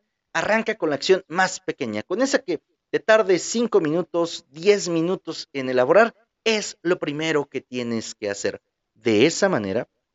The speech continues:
vas a darte la instrucción que ya estás trabajando y vas en pos de lo que quieres. Pero, si solamente te la pasas con planes, planes y planes, ay Dios,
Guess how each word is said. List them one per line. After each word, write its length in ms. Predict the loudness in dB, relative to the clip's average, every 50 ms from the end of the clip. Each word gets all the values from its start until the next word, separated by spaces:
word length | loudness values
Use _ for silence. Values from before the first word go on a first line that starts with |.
| _ _ _
vas 420 | -4 -2 0 0 0 -2 -2 -2
a 100 | -2 0
darte 460 | 0 0 0 0 0 -2 -4 -6 -8 -6
la 80 | -6
instrucción 680 | -6 -8 -8 -12 -16 -16 -8 -2 0 0 0 0 -2 -6 _ _ _ _ _ _ _ _ _
que 360 | 0 0 0 0 -2 _ _ -6
ya 240 | -2 0 2 2 0
estás 580 | 0 -2 -6 -10 -10 -10 -6 -4 -4 -4 -4
trabajando 560 | -4 -4 -2 -2 -2 -4 -6 -8 -6 -6 -6 -6
y 200 | -6 -10 -10 -10
vas 440 | -8 -6 -2 0 2 2 2 0 -4 -8
en 220 | -8 -8 -8 -8
pos 460 | -10 _ -2 0 0 0 0 -2 -2 0
de 120 | 2 2
lo 220 | 2 2 0 -2
que 180 | -2 -6 -20 -20 _ _
quieres. 520 | -2 2 2 2 2 0 -4 -10 -14 -18 _ _ _ _ _ _ _ 4
Pero, 300 | 6 6 6 4 -2 -10 _ _ _ _ _ _ _ _ _ _ _ _ _ _ _ _ _ _ _
si 160 | -14 -10 -10
solamente 680 | -8 -2 2 4 4 6 4 4 4 2 0 -2 -4 -6
te 120 | -4 -2 -2
la 100 | -2 -2
pasas 460 | 0 0 0 0 2 0 -2 -2 -4
con 240 | -10 -12 -14 -14 -12
planes, 760 | _ -4 0 2 4 4 4 4 2 0 -2 -6 -8 -8 -12
planes 640 | _ -2 0 2 2 2 2 0 -2 -6 -8 -10 -14
y 40 | -14
planes, 680 | _ 0 2 2 2 2 2 2 2 2 0 -4 -10 _ _ _ _ _ _ _ _ _ _ _ _ _ _ _ _ _ _ _ _ _ _ -12
ay 400 | -8 -6 -4 -4 -4 -6 -6 -8
Dios, 680 | -10 -10 -14 -14 -14 -18 -20 _ -20 -20 -20 -20 -20